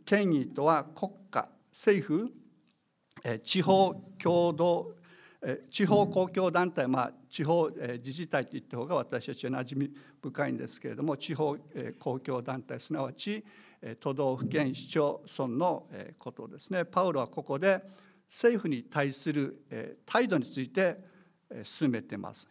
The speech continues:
キリストを信じた私たちクリスチャンは政府に対してどのような態度を持つべきでしょうか。パウロはここで政府に従うべきですと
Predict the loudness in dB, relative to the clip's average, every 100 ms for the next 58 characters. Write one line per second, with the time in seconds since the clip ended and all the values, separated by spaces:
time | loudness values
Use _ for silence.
0 | -8 -4 0 2 2 2 2 0 2 2
1 | 2 -2 -2 -2 -4 -8 -4 -4 -2 0
2 | 0 4 2 2 -4 0 0 2 -2 0
3 | -2 -2 -2 -2 -6 -20 -20 -8 2 2
4 | 4 0 0 -2 -2 -2 -2 -2 -2 -2
5 | -4 -6 -8 -6 -10 -10 -10 -10 -8 -6
6 | -6 -4 -2 2 2 2 2 2 2 -4
7 | -10 -4 2 4 2 -2 -18 -14 -6 0
8 | 0 0 0 0 0 -2 -6 0 0 2
9 | -2 -4 -6 -8 -4 2 2 2 -4